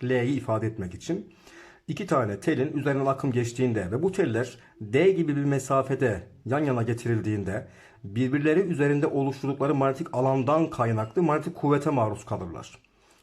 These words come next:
Bu ifade arkadaşlar kuvvet eşittir K iki çarpı I bir çarpı I iki çarpı tellerden herhangi birinin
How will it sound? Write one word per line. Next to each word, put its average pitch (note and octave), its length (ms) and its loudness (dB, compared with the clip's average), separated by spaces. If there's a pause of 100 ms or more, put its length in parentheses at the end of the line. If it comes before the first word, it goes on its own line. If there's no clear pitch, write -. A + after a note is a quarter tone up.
(100)
Bu E3 160 -2
ifade B2+ 360 0
arkadaşlar D#3 640 -4 (640)
kuvvet F#3 320 4
eşittir D#3 560 -2
K C#3+ 380 2 (160)
iki D3+ 260 -10
çarpı A#2 520 -2
I C#3 240 -2
bir F#3 140 -2
çarpı A#2 360 -2
I B2+ 240 -2
iki F#3 400 -6
çarpı B2 600 0
tellerden C#3 480 0
herhangi C#3 440 0
birinin A2 320 0